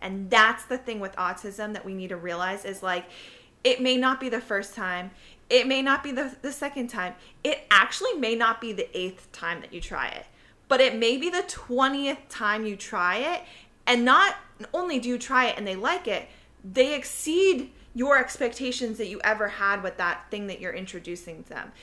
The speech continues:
So never give up on that person that you're trying to teach because they may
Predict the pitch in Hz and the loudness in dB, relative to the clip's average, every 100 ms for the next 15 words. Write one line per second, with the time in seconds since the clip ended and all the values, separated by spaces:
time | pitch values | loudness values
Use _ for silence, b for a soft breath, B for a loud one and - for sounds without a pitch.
0 | B B 247 214 226 269 269 277 302 254 | B B -2 0 2 4 4 4 0 0
1 | 262 - 202 208 262 - B B B 214 | -2 2 4 4 2 -8 B B B 2
2 | 214 185 - 226 220 - 214 190 185 - | 2 0 0 -4 -4 -6 -10 -8 -10 -10
3 | 190 185 - 180 220 - B B 233 277 | -10 -10 -10 -12 -12 -18 B B -10 -6
4 | 196 202 208 226 240 254 | -6 -4 -2 -2 -2 -2